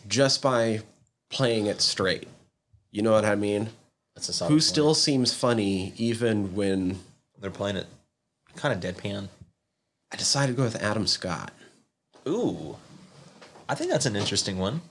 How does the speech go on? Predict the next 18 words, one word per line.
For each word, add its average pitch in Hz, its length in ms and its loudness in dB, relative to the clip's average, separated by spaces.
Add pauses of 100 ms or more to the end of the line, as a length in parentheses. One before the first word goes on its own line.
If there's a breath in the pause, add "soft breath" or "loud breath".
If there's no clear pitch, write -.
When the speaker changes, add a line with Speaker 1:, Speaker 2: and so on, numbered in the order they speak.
(680)
Speaker 1:
I - 80 -8
think 156 320 2
he 139 100 2
could 127 160 0
do 113 220 2
it. - 140 -6 (240)
Speaker 2:
Yeah. 113 180 -2
Speaker 1:
I - 20 -2
think 135 220 2
he'd 135 100 -2
be 131 80 2
Speaker 2:
Parks 113 260 4
Speaker 1:
fun. 90 60 0
Speaker 2:
and 110 80 -4
Rec. 117 280 -6 (260)
Adam 107 200 -8
Scott. 107 300 -8 (920 soft breath)
Speaker 1:
Dan, 160 480 4